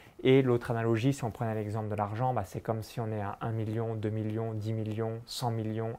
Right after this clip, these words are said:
un milliard, et cetera. Il n'y a jamais de fin. Mais l'avantage, c'est de voir, dès qu'on met la tête dans le rétroviseur, de se dire, « Waouh, qui est-ce que j'étais comme personne il y a trois ans, il y a cinq ans, il y a dix ans »,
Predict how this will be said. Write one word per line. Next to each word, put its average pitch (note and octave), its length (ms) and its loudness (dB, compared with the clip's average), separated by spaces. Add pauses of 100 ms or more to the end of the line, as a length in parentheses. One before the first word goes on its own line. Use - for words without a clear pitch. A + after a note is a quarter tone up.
un B2 100 0
milliard, A#2 480 0
et B2+ 60 -6
cetera. A#2+ 480 4 (340)
Il A#2 40 4
n'y - 20 6
a G#2 60 6
jamais B2+ 280 6
de - 80 -4
fin. D#3+ 220 4 (340)
Mais C#3+ 340 6 (200)
l'avantage, C3+ 720 2 (320)
c'est - 220 2
de B2 100 2
voir, B2 540 4 (240)
dès C3 180 6
qu'on B2 300 -2
met B2+ 180 0 (260)
la A#2+ 120 10
tête B2+ 200 8
dans A#2+ 120 4
le A#2 60 4
rétroviseur, A#2+ 680 4
de A2+ 140 0
se G#2 40 -2
dire, « A#2 280 2
Waouh, A2 260 4 (560)
qui D#3+ 300 6 (120)
est-ce C#3 280 2
que C3 100 -2
j'étais A#2+ 380 0
comme A2 240 -6
personne A#2+ 580 0 (240)
il A#2 60 0
y - 20 8
a G2+ 40 4
trois A#2+ 360 2
ans, B2+ 120 2
il A#2 40 -2
y G#2 40 0
a G2+ 60 -2
cinq A#2+ 360 -4
ans, B2+ 80 2
il A2+ 60 -2
y - 20 -2
a - 40 -2
dix A#2 300 -4
ans », A#2+ 220 2